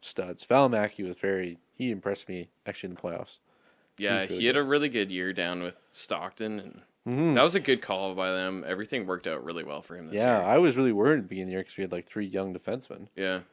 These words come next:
Speaker 1: Four if we were playing, um, Shillington, but
Speaker 2: Mm-hmm.
Speaker 1: yeah, no, that worked out really,
Speaker 2: Yeah.
Speaker 1: really well. I think, uh, Winnipeg,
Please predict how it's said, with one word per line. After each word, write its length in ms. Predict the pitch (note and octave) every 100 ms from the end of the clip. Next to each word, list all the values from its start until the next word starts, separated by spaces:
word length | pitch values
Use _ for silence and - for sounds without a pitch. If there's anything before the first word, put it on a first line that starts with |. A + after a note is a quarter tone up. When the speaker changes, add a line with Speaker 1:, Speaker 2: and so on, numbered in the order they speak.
| _
Speaker 1:
Four 400 | _ - B2+ A#2
if 120 | F#2 -
we 60 | F#2
were 80 |
playing, 540 | F2+ G#2+ F#2+ F#2 F#2 F#2+
um, 480 | F#2+ F2+ E2 E2 - -
Shillington, 640 | - F#2 F2+ F#2+ - G2+
but 100 | G2
Speaker 2:
Mm-hmm. 240 | G2 F#2 F2+ - _ _ _ _ _ _ _ _ -
Speaker 1:
yeah, 200 | G#2+ F2+
no, 200 | F2+ F#2+
that 120 | G#2+
worked 200 | B2 -
out 180 | C#3 - _ -
really, 260 | A2+ A2+ G#2+
Speaker 2:
Yeah. 100 | A2
Speaker 1:
really 220 | G#2+ G#2+
well. 260 | G#2 G2 F#2+ _ _ _ _ _ _ -
I 120 | A#2
think, 280 | A#2+ B2 -
uh, 380 | A#2 G#2+ G2+ G2 F#2+
Winnipeg, 720 | A2+ A#2 A2 - G2 F#2 F2